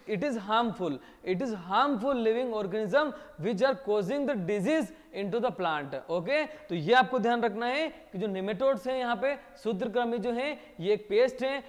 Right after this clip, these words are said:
because these are the living organism, ये एक living organism होता है और ये क्या करता है, Plants के अंदर disease cause करता है। ठीक है, तो ये हमको ध्यान रखना है कि ये क्या करते हैं, Plants के अंदर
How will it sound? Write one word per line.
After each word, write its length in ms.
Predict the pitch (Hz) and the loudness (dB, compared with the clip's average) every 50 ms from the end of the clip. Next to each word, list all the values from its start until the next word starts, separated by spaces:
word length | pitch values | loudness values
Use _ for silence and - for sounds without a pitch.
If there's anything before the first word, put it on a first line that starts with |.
| - - - | -16 -6 -4
because 340 | 170 175 190 233 240 190 160 | -2 2 4 4 4 4 2
these 120 | 208 208 214 | 0 2 2
are 200 | 226 220 196 226 | 2 2 2 -2
the 100 | 214 196 | 0 0
living 340 | 196 190 190 262 269 262 254 | -2 -2 0 -2 2 2 2
organism, 440 | 240 214 247 254 240 208 262 269 240 - - - - - | 2 0 -2 -4 0 0 0 -2 -2 -6 -12 -18 -10 -2
ये 120 | 170 202 | -2 -2
एक 60 | 202 | -2
living 340 | 180 196 202 196 247 254 254 | 0 -2 -2 -2 -2 0 0
organism 400 | 254 247 208 233 240 233 240 247 | 0 0 0 -2 -2 -2 -2 -2
होता 280 | 240 240 226 247 247 240 | -2 -4 -4 -2 -2 -2
है 180 | 240 254 247 - - - - - | -2 -2 -6 -8 -12 -20 -6 0
और 140 | - 226 180 | 0 0 2
ये 220 | 147 214 269 277 | 2 2 2 2
क्या 160 | 208 277 269 | 4 2 2
करता 260 | 226 240 220 185 233 | 2 0 0 0 -2
है, 200 | 233 240 262 285 262 - - - - - | -2 -2 -4 -6 -8 -10 -16 -20 -6 -2
Plants 340 | 208 208 220 240 240 185 | 0 2 2 0 -2 0
के 80 | 185 240 | -2 -2
अंदर 220 | 233 226 226 226 | 0 2 0 0
disease 380 | 208 175 170 185 156 196 226 - | 0 0 0 0 0 -2 -2 -4
cause 240 | - - 175 160 - | -2 -4 -4 -4 -2
करता 300 | - 165 147 131 160 147 | -6 -6 -4 -2 -4 -4
है। 200 | 147 143 143 139 - - - _ | -2 -4 -8 -10 -12 -20 -14 _
ठीक 200 | 180 196 214 185 | -2 -2 -2 0
है, 180 | 277 302 - - - - - | 0 0 -2 -2 -8 -14 -8
तो 60 | - 180 | -6 -4
ये 180 | 170 180 262 | 0 2 2
हमको 280 | 285 262 240 226 240 247 | 4 4 2 2 2 2
ध्यान 280 | 180 214 214 220 226 | 2 2 0 0 0
रखना 240 | 220 214 180 214 220 | -2 -2 -2 -2 -4
है 140 | 220 226 233 | -2 -2 -4
कि 120 | 202 226 | -4 -2
ये 160 | 208 190 214 190 | 0 0 0 2
क्या 160 | 196 220 214 | 2 0 0
करते 240 | 202 208 180 165 233 | 0 -2 0 0 -2
हैं, 100 | 233 - | -2 0
Plants 320 | 202 180 175 185 190 - | -2 -2 -2 -2 -4 -4
के 80 | - 196 | -6 -4
अंदर 280 | 185 - 277 285 269 | 0 2 2 2 0